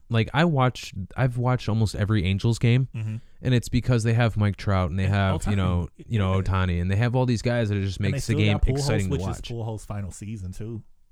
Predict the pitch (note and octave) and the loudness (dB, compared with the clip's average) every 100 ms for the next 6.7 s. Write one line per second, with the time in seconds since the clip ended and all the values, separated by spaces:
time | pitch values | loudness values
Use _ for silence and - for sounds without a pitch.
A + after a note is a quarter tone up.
0 | - - - B2 E3+ B3+ D#3+ G#2+ G#2+ E2+ | -20 -20 -4 -2 2 0 2 2 2 0
1 | - A2 A#2 F#2+ F2+ A2+ D3+ F#3 F#2+ G#2 | -4 -2 2 2 2 2 2 2 2 4
2 | C3 E3 A#2+ B2+ B2 G2 E2+ B2 D3 A#2+ | 4 4 4 4 4 4 2 0 0 0
3 | F#2 F2+ G#2+ G#2+ C#2+ F2+ C3 D#3+ A3+ F#3+ | 0 0 0 0 -2 -4 -4 -4 -2 -4
4 | D#3 A2 - B2 A#2+ A#2 G2 G2+ G#2+ F#2 | -4 -4 -2 -2 -4 -6 -6 -8 -10 -8
5 | G2 F#2+ G2 G2 F#2+ F#2 F#2 G#2 A#2 A2+ | -8 -6 -6 -6 -6 -8 -10 -10 -12 -10
6 | G2+ G#2+ G#2 G2 G2 F#2 | -8 -6 -6 -6 -8 -8